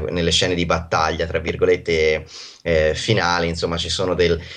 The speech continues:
delle decisioni soprattutto della protagonista che sono un, un pochino discutibili, diciamo così. Però, detto fra noi, il film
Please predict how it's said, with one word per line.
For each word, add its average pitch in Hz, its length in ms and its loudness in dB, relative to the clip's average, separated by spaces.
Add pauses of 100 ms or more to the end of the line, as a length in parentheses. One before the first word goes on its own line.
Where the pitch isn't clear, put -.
(140)
delle 107 260 0
decisioni 117 480 4
soprattutto 117 460 -2
della 95 280 0
protagonista 95 1120 -2
che 90 100 -6
sono 98 300 0
un, 92 160 -2 (280)
un 135 120 0
pochino 120 400 4
discutibili, 78 680 -8
diciamo 78 300 -4
così. 73 220 -8 (320)
Però, 175 420 2 (340)
detto 123 440 2
fra 240 160 2
noi, 147 260 2
il 120 100 2
film 120 580 0